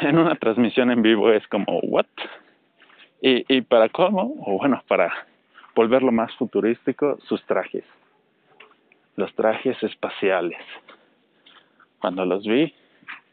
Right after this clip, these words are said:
yo, yo no lo creía, creía que solo era como un prototipo. Hace tiempo que ya había visto ese, sus diseños, pero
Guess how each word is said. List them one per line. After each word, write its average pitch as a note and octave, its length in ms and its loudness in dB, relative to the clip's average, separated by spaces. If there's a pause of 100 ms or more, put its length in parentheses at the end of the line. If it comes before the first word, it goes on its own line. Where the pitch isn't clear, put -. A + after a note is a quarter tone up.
(500)
yo, A#2 120 0
yo C3+ 180 0
no G#3+ 80 2
lo G2 140 0
creía, F#2+ 360 2
creía A2 280 2
que - 100 -18
solo B2+ 240 4
era B2 100 2
como G2 380 0
un A2 160 2
prototipo. G#2+ 720 -2 (960)
Hace F#2+ 560 0 (1120)
tiempo G#2+ 260 0
que F#2+ 160 0
ya F#2+ 80 4
había G2 200 6
visto F#2+ 360 0
ese, F#2 380 -2 (540)
sus A#2 200 -2
diseños, G#2+ 600 0
pero G2 500 2